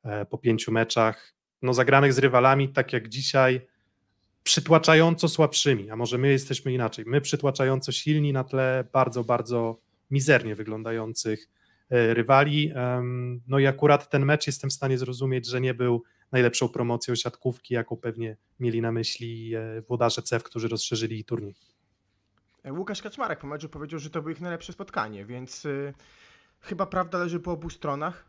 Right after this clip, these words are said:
Speaker 2: Skoro sam tak powiedział zawodnik, to nie wiem, czy specjalnie słodził drużynie na koniec tej fazy, czy rzeczywiście widać u nich wzrost formy. Pięć spotkań, szesnaście setów, jeden set przegrany, trochę na własne życzenie z Holandią. Zaczęliśmy kapitalnie od meczu z Czechami, gdzie wydaje się, że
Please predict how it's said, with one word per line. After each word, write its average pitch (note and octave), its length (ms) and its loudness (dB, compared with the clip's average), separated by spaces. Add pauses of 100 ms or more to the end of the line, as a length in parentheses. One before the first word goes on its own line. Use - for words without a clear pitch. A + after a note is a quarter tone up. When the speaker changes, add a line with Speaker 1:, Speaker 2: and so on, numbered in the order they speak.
(120)
Speaker 2:
Skoro D3 340 -6
sam D#3+ 200 -8
tak D#3+ 140 -12
powiedział E3 260 -8
zawodnik, D3+ 460 -8
to E3 100 -8
nie D3+ 140 -8
wiem, D3 120 -8
czy C#3 100 -12
specjalnie C#3+ 500 -8
słodził C#3+ 360 -10
drużynie C#3 460 -8
na C3+ 100 -8
koniec C3+ 300 -12
tej C3 140 -10
fazy, C#3 280 -8
czy - 120 -18
rzeczywiście C3+ 540 -12
widać C3 320 -10
u C#3 60 -8
nich C3+ 320 -12
wzrost B2 360 -12
formy. C#3 400 -8 (1600)
Pięć E3+ 220 -2
spotkań, D#3+ 540 -6 (140)
szesnaście D3+ 600 -8
setów, D3 520 -10
jeden D3+ 240 -6
set D#3 160 -10
przegrany, D3 600 -6
trochę D#3+ 320 -6
na D#3 100 -4
własne D3 260 -8
życzenie D3+ 300 -8
z D3 60 -14
Holandią. D3+ 600 -6 (920)
Zaczęliśmy D#3+ 500 -6
kapitalnie D#3+ 480 -4
od D#3+ 60 -10
meczu D#3+ 220 -8
z - 40 -14
Czechami, D3 460 -8
gdzie C#3 420 -6
wydaje C#3+ 380 -6
się, C#3+ 160 -12
że C3+ 140 -12